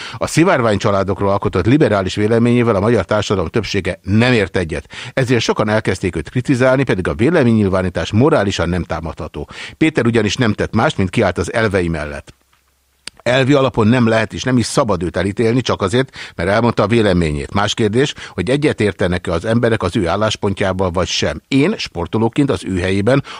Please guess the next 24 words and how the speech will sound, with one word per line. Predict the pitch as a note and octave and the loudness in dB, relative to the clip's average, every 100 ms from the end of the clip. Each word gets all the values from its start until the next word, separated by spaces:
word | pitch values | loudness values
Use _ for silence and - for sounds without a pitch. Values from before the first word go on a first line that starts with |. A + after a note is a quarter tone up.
| - | -10
a | |
futballra | - - F3 G#2+ D#2+ | -2 0 2 2 0
koncentrálnék, | D#2+ F#2 F#2 A#2+ A2+ B2+ C3 C3 | -2 -4 -2 -2 0 0 2 0
és | B2 | -2
nem | F#3 D3 | 0 -2
fogalmaznék | G2+ F2 F2 E2+ - F#2 | -2 -2 0 -2 -2 -4
meg | E2+ A2+ | -2 -4
semmilyen | - E3 F2+ | 0 0 0
álláspontot | E2+ G2+ F#2 - F#2+ - F2 | 0 0 -2 -2 -6 -4 -4
közéleti, | - G#2 G2+ D#2 - | -2 -2 -2 -4 -6
társadalompolitikai | - F#2 - E2 D2+ - G2 F2+ E2+ E2+ | -6 -6 -6 -8 -8 -6 -6 -6 -6 -6
kérdésekben, | - E2 D2 D#2 D2+ D2+ D#2+ | -4 -6 -6 -10 -12 -10 -8
majd | E2+ - | -8 -6
később. | G#2+ - - _ - - - | -6 -6 -12 _ -20 -14 -8
A | - | -6
közvéleményt | - F#3+ E3+ C#3+ B2 A#2+ | 2 2 4 2 2 2
megosztja | C3 C#3+ G2+ G2 - | 2 2 0 -2 -2
a | D#2 | -4
társadalmi | - F2 - E2+ D2+ | -2 -6 -4 -6 -6
kérdésekben | - F#2+ E2+ - D#2+ E2 | -6 -6 -6 -8 -8 -10
kinyilvánított | - F#2 F2 E2 D#2 D#2+ - D#2 | -8 -6 -4 -4 -6 -6 -8 -6
vélemény, | F2 D#2 D2+ D2+ | -6 -6 -6 -4
majd | F#2+ G2+ | -2 -2
később. | - G2+ - D#2+ | 0 -2 -4 -12